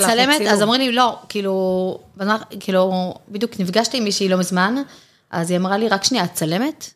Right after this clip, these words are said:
Speaker 2: כאילו, מה זה צלמת? צלמת כזה, מוכר לי כזה, את יודעת, שעבדנו בגן, והגיעה צלמת עם תיק גדול, ועם מצלמה עדשה,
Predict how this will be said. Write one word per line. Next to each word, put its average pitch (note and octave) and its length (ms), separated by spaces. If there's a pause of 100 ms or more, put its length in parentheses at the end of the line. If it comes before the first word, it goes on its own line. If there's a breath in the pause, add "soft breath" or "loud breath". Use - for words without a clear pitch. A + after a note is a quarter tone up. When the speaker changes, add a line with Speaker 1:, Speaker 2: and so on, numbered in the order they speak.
(400)
Speaker 2:
כאילו, G3 140
מה G3 100
זה C4 80
צלמת? A3+ 360
צלמת A3 280
כזה, F3 420
מוכר F3 220
לי A3 100
כזה, F3 180
את E3+ 80
יודעת, G#3 140
שעבדנו F#3 640
בגן, F#3+ 420
והגיעה F3+ 260
צלמת G3+ 360
עם E3+ 80 (140)
תיק G3+ 220
גדול, G3 260
ועם F#3 120
מצלמה F3 400
עדשה, G3 500